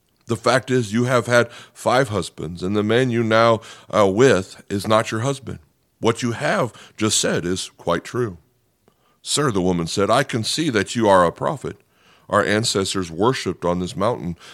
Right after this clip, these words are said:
but you Jews claim that this place where you, we must worship is in Jerusalem." "Woman," Jesus replied, "believe me, a time is coming when you will worship the Father neither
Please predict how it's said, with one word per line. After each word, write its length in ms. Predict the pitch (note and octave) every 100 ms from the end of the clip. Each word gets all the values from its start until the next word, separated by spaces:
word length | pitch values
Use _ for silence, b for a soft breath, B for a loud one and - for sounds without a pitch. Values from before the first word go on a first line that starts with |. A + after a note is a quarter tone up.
| B F#2
but 180 | -
you 180 | G2+ C3
Jews 300 | G2+ B2+ C3
claim 320 | - A#2+ B2+
that 160 | A#2 G#2+
this 180 | A2 -
place 380 | - A#2+ A#2+ G#2+
where 160 | G2+
you, 300 | G2+ G2+ G2 B B -
we 80 | G2+
must 220 | G2+ -
worship 420 | G#2 B2 - E2+
is 160 | F2+ G2
in 140 | G2+
Jerusalem." 600 | G2+ G#2+ C#3 F#2 D#2 C#2+ _ _ _ _ b b b b D#2
"Woman," 460 | F2+ A2 G2 D#2+ b b b
Jesus 400 | F2 F2 D#2+ -
replied, 400 | D#2+ - E2 E2
"believe 480 | F#2 F#2 A2 D3+ G#2+
me, 220 | F#2 D#2+ B B B
a 80 | -
time 380 | - A#2 A2+ B2
is 100 | -
coming 480 | G#2+ E2+ D#2 D#2+
when 160 | E2 E2+
you 180 | G2+ A#2+
will 200 | G#2+ F2
worship 360 | G#2+ A2+ A#2+
the 80 | A2
Father 400 | A2 G2 E2+ E2+
neither 380 | F2 A#2 G#2